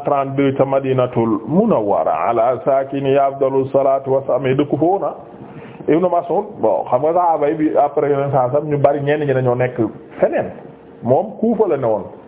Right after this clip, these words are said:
Daa ñëwoon Medina rek, am nu mu fa doon def, après fa la feebar rek gaañu. Mais sinon bu feebarul woon da doon ñibbiwaat, ah. <laughs> Voilà, da doon demaat Kuufa, mais foofu la ajalam, foofu la ko borom bi moomee, mu nga bokk ci ñu ñu denc Baqi'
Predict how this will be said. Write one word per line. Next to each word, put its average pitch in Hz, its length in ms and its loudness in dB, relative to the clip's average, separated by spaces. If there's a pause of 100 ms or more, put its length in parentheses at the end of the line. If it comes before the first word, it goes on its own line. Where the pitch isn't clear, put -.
(100)
Daa 156 200 2
ñëwoon 190 260 0
Medina 143 320 2
rek, 160 260 -2
am 156 160 2
nu 160 100 -2
mu 151 60 -4
fa 143 100 4
doon 131 160 0
def, 139 200 0
après 143 400 0
fa 151 80 0
la 139 100 2 (180)
feebar 123 280 2
rek 127 100 -4
gaañu. 110 280 0 (960)
Mais 147 240 2
sinon 208 280 2
bu 190 80 -4
feebarul 214 360 0
woon 175 160 0
da 170 60 -2
doon 165 200 0
ñibbiwaat, 156 420 2
ah. 131 140 -6 (380)
<laughs> - 40 2 (600)
Voilà, 135 320 2
da 127 60 -2
doon 160 180 2
demaat 156 320 0
Kuufa, 143 300 2 (420)
mais 139 220 2
foofu 151 320 0
la 151 160 0
ajalam, 135 360 0
foofu 147 220 0
la 147 80 2
ko 147 100 -2
borom 127 320 0
bi 123 60 -4
moomee, 120 400 0 (300)
mu 113 140 0
nga 147 120 4
bokk 131 340 -2
ci 131 120 0
ñu 135 80 2
ñu 131 100 2
denc 120 320 0
Baqi' 117 480 2